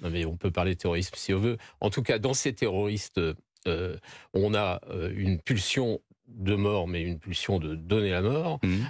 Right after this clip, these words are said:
Speaker 1: euh, et celle-ci, elle les rend dangereux à la société. Et donc, normalement, au titre du, d'un grand principe, euh, qui existe pour une partie de la société et pas pour l'autre, qui est le principe de précaution,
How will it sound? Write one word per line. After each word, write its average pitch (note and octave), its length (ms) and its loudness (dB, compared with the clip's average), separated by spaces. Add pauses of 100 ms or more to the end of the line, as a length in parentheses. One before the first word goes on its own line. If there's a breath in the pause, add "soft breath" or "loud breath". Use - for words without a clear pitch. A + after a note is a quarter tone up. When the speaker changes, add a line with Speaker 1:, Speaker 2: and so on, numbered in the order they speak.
Speaker 1:
euh, F2+ 640 2
et G2+ 80 2
celle-ci, F#2+ 460 0
elle A#2 80 2
les F#2 100 2
rend C3+ 200 0
dangereux A#2+ 460 0
à G#2 80 2
la G#2 120 0
société. A#2+ 580 -2
Et G#2 140 0
donc, D3+ 340 0
normalement, C3+ 560 2 (280 soft breath)
au B2+ 100 2
titre D3+ 320 0
du, C3 240 2
d'un G#2+ 180 2
grand B2 180 2
principe, B2 600 0
euh, G2+ 160 2
qui G#2 300 0
existe G#2 360 0
pour G#2 140 2
une G#2 100 -2
partie G2+ 300 0
de G2+ 40 2
la G2 60 2
société G2 440 0
et F#2+ 40 0
pas E2+ 140 -2
pour F2 200 0
l'autre, D3+ 300 0
qui G2+ 220 0
est - 20 2
le F#2+ 80 0
principe F2+ 340 -2
de E2+ 80 0
précaution, G2+ 640 0